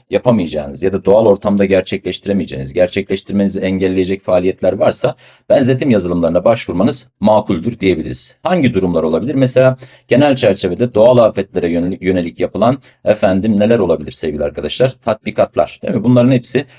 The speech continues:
simülasyon üzerinde ne yapabilir? Gerçekleşebilir. Mesela bir deprem tatbikatını bu kategoriye alabilirsiniz. Ya da bir işte doğal afet durumu, sel gibi bir durumda ne yapılacağını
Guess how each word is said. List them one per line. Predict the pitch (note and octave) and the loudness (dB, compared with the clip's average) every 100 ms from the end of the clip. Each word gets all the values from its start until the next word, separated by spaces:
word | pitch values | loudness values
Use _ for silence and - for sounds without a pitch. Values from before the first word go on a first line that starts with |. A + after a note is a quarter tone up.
| _ | _
simülasyon | - A#2 A#2 A2+ - C3 | 0 4 6 4 2 0
üzerinde | F#2+ E2 D#2+ - | 0 -2 0 0
ne | |
yapabilir? | A#2+ - - A2+ | 0 0 -4 -6
Gerçekleşebilir. | - F#2 - - - - - - | 0 0 0 -4 -6 -8 -8 -6
Mesela | G2 G#2 G2 | -2 2 2
bir | A2 A2 _ _ G#2+ | 0 -6 _ _ 0
deprem | G2+ A#2 A2+ | 0 2 0
tatbikatını | A2 F#2 E2 E2+ E2 G2 G2 | 0 -4 -4 -8 -4 -4 -4
bu | |
kategoriye | G#2 G2 D#2+ D#2+ G#2+ G2+ | -4 -4 -4 0 0 0
alabilirsiniz. | F2+ F2+ G2 - - C2+ F2 | 0 0 0 -8 -10 -8 -4
Ya | F2 | -4
da | F2+ | -2
bir | F#2+ - _ | -4 -8 _
işte | - F#2 F2 | -8 -6 0
doğal | G2 G2+ | 2 4
afet | E2+ F2 - | 2 0 -8
durumu, | - D2 | -12 -12
sel | - G2 F2+ | -2 0 0
gibi | E2 E2 | -4 -10
bir | D#2+ | -8
durumda | F2 D#2+ F2 | -6 -4 0
ne | G2 | 0
yapılacağını | F#2 E2 D#2 D#2+ F#2 A2+ | 0 -2 -4 -2 0 -2